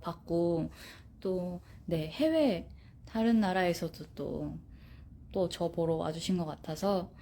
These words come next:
너무너무 고마워서, 네, 그래서 지금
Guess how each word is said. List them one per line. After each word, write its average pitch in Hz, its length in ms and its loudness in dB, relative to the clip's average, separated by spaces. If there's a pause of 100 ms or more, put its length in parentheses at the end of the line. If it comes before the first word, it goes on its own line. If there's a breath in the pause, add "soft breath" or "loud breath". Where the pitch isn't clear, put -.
(280 loud breath)
너무너무 190 460 4
고마워서, 185 760 -2 (180)
네, - 280 -12 (120)
그래서 185 480 0
지금 165 520 -4